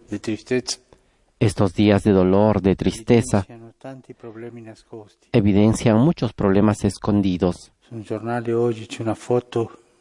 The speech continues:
Speaker 2: En el periódico
Speaker 1: colpisce il cuore.
Speaker 2: de hoy hay una foto que
Speaker 1: Tanti
Speaker 2: impacta el
Speaker 1: senza
Speaker 2: corazón.
Speaker 1: tetto.
Speaker 2: Tantas personas sin hogar de una ciudad
Speaker 1: In un parcheggio, su un parcheggio.
Speaker 2: que están ahí en un estacionamiento,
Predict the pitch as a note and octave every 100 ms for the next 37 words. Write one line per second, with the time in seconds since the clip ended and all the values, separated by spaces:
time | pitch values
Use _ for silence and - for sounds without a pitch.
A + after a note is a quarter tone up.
0 | _ _ _ _ _ - A#2+ A2 F2+ G#2+
1 | G#2 G#2+ G#2+ A2 _ - A#2 A#2 A2 G#2
2 | G#2+ A#2+ A2 _ _ _ _ A#2 A2 A2
3 | G2+ - A#2+ A#2 A2 - G#2+ G2 F#2+ C3+
4 | C3 B2 A2 C#3 - A2+ - G#2+ F2+ G#2+
5 | F#2 - _ - B2 B2+ A#2 - A2+ C#3+
6 | B2 G#2 - A#2 A2 A#2 G#2+ - G#2+ G2+
7 | - A2 G#2 G#2 G#2+ _ _ A#2+ A#2 -
8 | G#2 - A#2 A2+ - - _ _ - -
9 | A2 - G#2 - A#2 G#2+ - - _ _
10 | _ _ _ _ _ - - A#2 G#2+ A#2
11 | A#2 G#2+ - A2+ G#2+ A#2 A2+ - G#2+ -
12 | G#2+ A2+ C3 G2+ F2+ F#2+